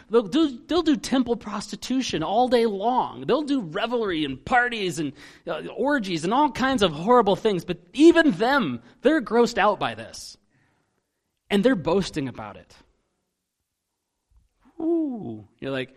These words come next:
"Well, if that was going on in the church, we probably ought to do something," right?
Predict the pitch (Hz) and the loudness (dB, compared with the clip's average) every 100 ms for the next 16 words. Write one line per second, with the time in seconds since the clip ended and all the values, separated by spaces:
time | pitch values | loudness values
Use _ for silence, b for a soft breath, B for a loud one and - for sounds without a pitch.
0 | _ 127 135 - 240 220 156 190 175 165 | _ -4 -2 2 2 0 -2 -2 0 -2
1 | 151 131 165 147 175 175 180 170 143 139 | -4 -6 -6 -4 -4 0 -2 0 -4 -2
2 | 131 127 151 - 110 98 101 _ _ 131 | -4 -4 -4 -4 -14 -18 -20 _ _ -8
3 | 143 180 | -6 -8